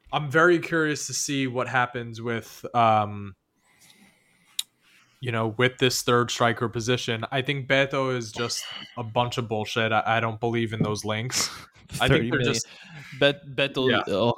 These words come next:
Speaker 2: gosh, yeah, no.
Speaker 1: Yeah.
Speaker 2: If they spent thirty million on Beto, I'd, I'd probably would just watch the Saudi league,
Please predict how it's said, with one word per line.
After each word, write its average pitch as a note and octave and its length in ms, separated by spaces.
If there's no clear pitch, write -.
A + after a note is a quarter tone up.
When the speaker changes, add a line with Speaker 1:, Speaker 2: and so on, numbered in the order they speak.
Speaker 2:
gosh, A2+ 400
yeah, - 340
no. - 300
Speaker 1:
Yeah. A2+ 180
Speaker 2:
If - 100
they C3 100
spent C#3 260
thirty B2+ 220
million A#2 240
on A2 140
Beto, A2 340
I'd, G#2+ 160
I'd A2 260
probably A2 280
would G#2 120
just G#2 180
watch G#2+ 280
the G#2+ 80
Saudi A2 380
league, A2 360